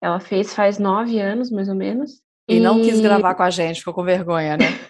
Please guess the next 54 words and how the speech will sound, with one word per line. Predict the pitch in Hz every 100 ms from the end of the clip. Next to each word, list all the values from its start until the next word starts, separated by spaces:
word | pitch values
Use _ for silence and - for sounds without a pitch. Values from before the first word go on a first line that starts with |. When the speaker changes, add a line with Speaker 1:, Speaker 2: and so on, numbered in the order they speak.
| _ _ _
Speaker 1:
<laughs> | 311 311 -
Ficou. | 254 254 - - - - 247 - 440 - _ -
Speaker 2:
Mas | 220 -
fala | 285 285
com | 277
ela | 269
que | 277
eu | 262
ainda | 262 262
espero. | 269 - 214 165 175
Eu |
ainda | 214 240
tenho | 247 311 330
esperança | - 277 254 247 240 247
que | 240
ela | 233 226
venha | 214 208 208 196 -
gravar | 202 185 180 170
com |
a | 170
gente. | 160 120 _ _ _ -
Aí | 175
Speaker 1:
Pode | 226 247
Speaker 2:
se |
você | 240 220 -
Speaker 1:
deixar. | -
Speaker 2:
volta | 208 220 233 214
junto | 214 214 202
com | 202
ela. | 139 143 _ _ -
Speaker 1:
<laughs> | - - 330 - 302 - - - - _ _ _ -
Pode | 208
deixar, | 196 233 208
eu | 180
aviso | 202 202 240
ela. | - -
<laughs> | - 320 262 247 - _ _ -
Minha | 220
mãe | 214 208
operou. | 226 262 214 226 359 - _ _
Sempre, | 254 262 311
assim, | 294 294 277
teve | 269 262
aquela | 269 262
questão, | 262 277 - 240 247
tipo, | 247 247 269
minha | 233
mãe | 226 240
sofreu | 247 262 269 277
muito | 254 330 -
com | 208
a |
obesidade, | 185 190 180 170 170
né? | 196